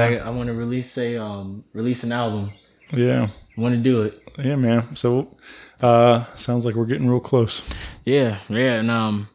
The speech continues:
Speaker 2: I think people will like 'em. There's a lot of silliness, but there's a lot of
Speaker 1: Yeah.
Speaker 2: motivation in 'em too. Um, a lot of s-, songs about self-reflection. But I,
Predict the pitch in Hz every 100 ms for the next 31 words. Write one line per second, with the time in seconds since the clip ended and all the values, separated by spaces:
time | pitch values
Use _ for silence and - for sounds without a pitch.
0 | _ _ _ _ 147 165 185 196 180 165
1 | 147 139 120 101 107 113 120 127 120 -
2 | 135 131 131 131 - 120 117 110 110 113
3 | 117 117 117 110 117 120 123 117 110 110
4 | 107 110 113 120 110 92 87 85 85 90
5 | _ _ _ _ _ - 113 113 107 104
6 | - 139 127 - 139 131 127 120 110 107
7 | 127 120 131 110 123 117 - 120 120 -
8 | _ _ _ _ _ _ _ _ _ _
9 | _ _ _ _ _ - 135 131 131